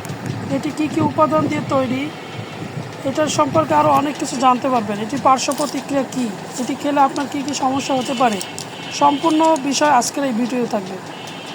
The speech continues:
বন্ধুরা, ওষুধটির নাম হচ্ছে মুনিশ। এটি পুরুষের জন্য, যারা দুর্বল, দুর্বলতায়, যারা তাদের সঙ্গিনীর কাছে যেতে ভয় পাচ্ছেন,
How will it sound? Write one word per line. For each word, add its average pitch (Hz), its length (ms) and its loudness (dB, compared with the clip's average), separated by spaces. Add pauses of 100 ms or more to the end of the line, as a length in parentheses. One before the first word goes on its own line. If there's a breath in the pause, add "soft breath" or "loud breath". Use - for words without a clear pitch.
বন্ধুরা, 330 480 4
ওষুধটির 294 420 0
নাম 302 220 4
হচ্ছে 311 280 0
মুনিশ। 285 580 4 (1040)
এটি 285 300 2 (1400)
পুরুষের 302 480 2
জন্য, 262 380 4 (720)
যারা 254 200 6
দুর্বল, 285 800 0 (260)
দুর্বলতায়, 277 680 2 (200)
যারা 247 360 6 (320)
তাদের 233 320 2
সঙ্গিনীর 262 540 0
কাছে 247 320 2
যেতে 233 440 -2
ভয় 220 180 2
পাচ্ছেন, 269 460 2